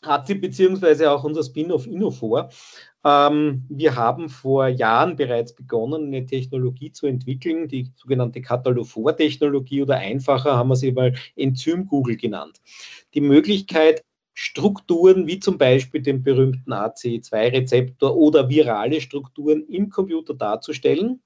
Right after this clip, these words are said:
zu modellieren und dann nachzuschauen, was bindet da dran, welche Wirkstoffe könnten hier funktionieren.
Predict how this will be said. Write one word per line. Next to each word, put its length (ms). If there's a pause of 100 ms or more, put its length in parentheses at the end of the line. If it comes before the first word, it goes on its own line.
(440)
zu 160
modellieren 1000 (360)
und 520 (120)
dann 280
nachzuschauen, 1000
was 360
bindet 400
da 40
dran, 360
welche 320
Wirkstoffe 600
könnten 360
hier 120
funktionieren. 580